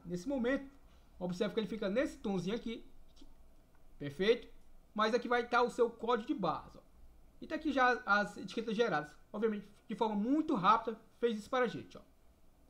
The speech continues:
Bom, o que que eu vou fazer aqui, ó? Vamos chamar de novo o nosso formulário, ó. Chamei o meu formulário, vamos ver o que que ele tá funcionando além de tudo isso. Lembrando que tudo isso aqui que eu tô ex-, exemplificando foi ensinado passo a passo até aqui.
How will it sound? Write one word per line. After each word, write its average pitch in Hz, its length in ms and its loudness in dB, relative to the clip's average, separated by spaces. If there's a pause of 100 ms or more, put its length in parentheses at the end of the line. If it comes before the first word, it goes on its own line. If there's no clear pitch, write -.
(160)
Bom, 175 260 -2 (920)
o 226 100 -4
que 302 160 -2
que 311 100 -2
eu 277 60 4
vou 285 140 2
fazer 262 160 4
aqui, 247 240 2
ó? - 80 -8 (680)
Vamos 247 160 -4
chamar 247 220 4
de 233 100 -2
novo 269 280 6
o - 20 -4
nosso 233 480 0 (880)
formulário, 214 500 0
ó. - 760 -20
Chamei 180 220 -2
o 185 60 2
meu 247 140 4
formulário, 269 500 2
vamos 240 160 2
ver 254 60 8
o 226 80 8
que 262 120 -2
que 262 120 -6
ele 254 80 -6
tá 247 180 4
funcionando 254 480 -2
além 254 300 0
de 233 100 -8
tudo 302 380 4
isso. 190 240 -2
Lembrando 240 240 4
que - 60 -14
tudo 349 200 0
isso 277 100 -6
aqui 262 160 -2
que 277 60 -4
eu 269 60 -2
tô 247 160 6
ex-, 196 240 -4
exemplificando 233 840 -2
foi 240 140 2
ensinado 233 340 -2
passo 233 340 2
a 269 60 -2
passo 226 280 0
até 302 120 -2
aqui. 320 320 -4